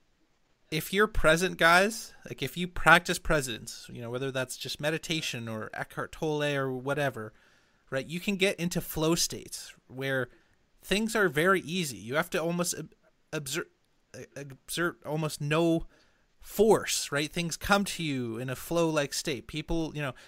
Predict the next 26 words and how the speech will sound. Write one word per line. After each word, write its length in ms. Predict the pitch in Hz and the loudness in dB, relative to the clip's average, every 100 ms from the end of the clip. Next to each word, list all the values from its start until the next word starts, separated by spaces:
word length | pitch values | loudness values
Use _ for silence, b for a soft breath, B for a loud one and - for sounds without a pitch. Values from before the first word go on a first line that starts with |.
| b b | b b
an 80 | 190 | 6
old 200 | 226 226 | 6 6
friend 300 | 247 226 220 | 4 4 2
calls 320 | 208 196 175 | 4 2 2
you 80 | 165 | -2
out 100 | 160 | -2
of 60 | |
the 80 | 151 | -6
blue, 400 | 147 143 123 110 | -6 -4 -2 -4
you 220 | 113 120 | -8 -8
know, 140 | 131 131 | -6 0
that 240 | 143 135 | 0 0
deal 300 | 151 190 190 | -2 4 4
that 100 | 165 | 4
you've 140 | 139 156 | -2 -6
been 140 | 156 | -4
working 220 | 165 180 | -4 0
on 60 | 165 | 0
for 120 | - | -2
two 200 | - 180 | -4 -4
weeks, 320 | 175 180 - | 0 -2 -2
it 40 | - | -2
just 200 | 170 170 | -2 0
kinda 240 | 180 170 | 0 0
works 320 | 160 165 - | 0 -2 2
out, 240 | 196 170 | 6 6